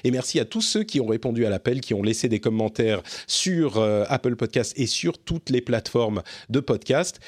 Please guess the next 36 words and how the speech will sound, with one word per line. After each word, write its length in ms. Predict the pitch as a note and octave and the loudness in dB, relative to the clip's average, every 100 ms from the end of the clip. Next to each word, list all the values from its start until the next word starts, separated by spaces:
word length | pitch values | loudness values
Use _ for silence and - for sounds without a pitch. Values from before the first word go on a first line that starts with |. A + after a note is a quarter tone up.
| - A2+ | -6 0
Euh, 240 | A2 A2 | 0 0
ça 160 | - G2+ | 0 2
m'a 120 | G#2+ | 2
vraiment 300 | A2+ D#3+ D#3+ | 2 2 0
fait 160 | - | 0
chaud 220 | B2 - G2+ | 0 0 0
au 60 | |
cœur 300 | F#2 C#3 F3 - | 2 2 2 0
parce 220 | G2+ - | -2 -2
que 360 | - A2 G2+ G2+ | -2 0 2 0
c'est, 380 | - A2 G2+ | 0 0 0
c'est 140 | F#2+ A#2 | 0 0
un 60 | |
truc 180 | G#2 D#3+ | 0 0
dont 100 | D3+ | 0
j'avais 220 | D3 C#3 C3+ | 2 2 2
besoin 480 | B2 G#2 A2 E3 A3 | 2 2 2 0 0
à 160 | B2 | 0
ce 120 | G#2 A#2 | 0 2
moment-là 360 | A2 G2+ G#2 | 2 2 2
et 60 | A2+ | 0
vous 160 | F#2 F2 | -2 -6
avez 140 | F2 | -4
répondu 340 | F2+ - F#2+ | -4 -4 -6
présent. 300 | F#2 F#2+ A2+ | -4 0 0
Donc, 160 | B2+ F#2 - - - | 2 -2 -6 -14 -6
que 100 | - | -2
ce 160 | D#3 D3 | 0 0
soit 180 | - A#2+ | 0 2
ça 160 | E3 | 2
ou 40 | E3 | 0
que 140 | C3 | 0
ce 120 | A2+ | 0
soit 160 | G#2+ A#2 | 0 0
le 100 | G#2 | 0
soutien 480 | - D3+ - C3+ | -2 -6 -2 -2